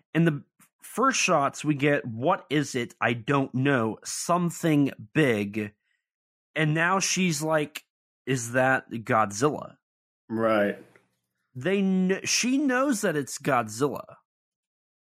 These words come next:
Speaker 1: But how does she know? And so it, it, it's either one of two things. It's either this is a scene from much later in the film,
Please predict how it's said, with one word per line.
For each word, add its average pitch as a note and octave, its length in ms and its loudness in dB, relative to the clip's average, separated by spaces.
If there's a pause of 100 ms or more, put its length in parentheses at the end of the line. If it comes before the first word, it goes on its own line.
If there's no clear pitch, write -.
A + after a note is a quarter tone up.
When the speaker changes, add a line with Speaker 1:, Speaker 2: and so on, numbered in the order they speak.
(440)
Speaker 1:
But E3 140 2
how G#3+ 260 0
does A3 180 2
she - 240 0
know? C#3+ 400 0
And C3 180 0
so G3+ 260 0
it, - 120 -4
it, F#3 460 0
it's F3+ 220 0
either G#3+ 220 2
one E3+ 220 2
of D#3 120 -2
two C#3+ 160 -2
things. A#2 400 -8
It's B2 180 -14
either C3+ 540 0 (840)
this C#3+ 280 2
is F3 200 2
a D#3 140 4
scene C#3 340 2
from C3 260 -2
much A2 260 -2
later F3 320 0
in G3+ 100 0
the G3+ 80 -2
film, A3 540 -6